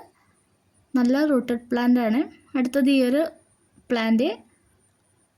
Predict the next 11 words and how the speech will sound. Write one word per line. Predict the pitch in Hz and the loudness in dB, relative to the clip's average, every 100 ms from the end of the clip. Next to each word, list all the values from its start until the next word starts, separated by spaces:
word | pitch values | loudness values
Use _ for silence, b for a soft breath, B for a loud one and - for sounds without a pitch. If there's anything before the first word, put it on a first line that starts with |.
| _ _ _ _ _ _ _ _ 254 | _ _ _ _ _ _ _ _ -4
അറുപത് | 262 277 302 311 | 0 2 2 2
രൂപയ്ക്കാണ് | 277 254 247 240 | 2 0 0 0
കേട്ടോ | 226 233 | 0 2
നമ്മൾ | 226 226 | 0 2
കൊടുക്കുന്നത്. | 226 226 226 226 277 415 _ _ _ _ _ _ _ _ _ _ _ - 269 | -2 0 0 0 -2 -6 _ _ _ _ _ _ _ _ _ _ _ -8 -6
അക്യുമിനസിൻ്റെ | - 269 277 277 269 277 330 - | 0 4 4 2 2 4 2 0
ഈ | 254 269 | 0 0
ഒരു | 262 | 0
സൈസിലുള്ള | 254 247 254 247 262 269 | -2 -2 0 0 0 0
പ്ലാന്റ്സുകൾ | 254 233 233 247 247 247 | 0 0 0 0 0 2
നമുക്ക് | 233 262 | 2 0